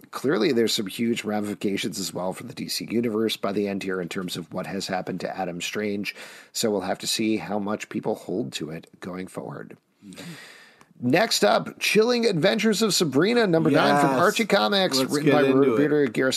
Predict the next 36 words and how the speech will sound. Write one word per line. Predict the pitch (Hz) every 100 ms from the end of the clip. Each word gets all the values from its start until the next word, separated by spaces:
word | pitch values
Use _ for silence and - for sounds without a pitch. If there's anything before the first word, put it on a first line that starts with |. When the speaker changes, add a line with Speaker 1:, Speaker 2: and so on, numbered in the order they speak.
| -
Speaker 1:
Garcia, | - 143 - 143
art | - 135 131
by | 127
Robert | 110 117 113 107
Hack. | 117 123 123 - - - - - _ - - 123 110 110 - _ -
People | 190 208
have | 160
been | 135 98
begging | 151 151 127 92
for | - 95
this | 73 73 - -
for | - 135 135 127 120
years | 120 120 117 110 120 151 190 190 180 151 104
now. | 98 165 156 - 208 - _ _
When | 120 117
it |
wrapped | 113 120 120 123
up | 117 -
with | 104 92
eight | 120 120 -
issues, | 110 104 117 101 101 98 - - _ _ _
left | 113 117 117 135 170
it | 139
on | 110
a | 113
dangling | 101 98 95 127 117 120 110
cliffhanger | 117 123 113 107 98 98 92
and | 98
never | 107 107
got | 110 101
back | 90 98 -
with | 85
issue | 90 -
nine. | 95 117 113 104
We | 107
had | 98 107 101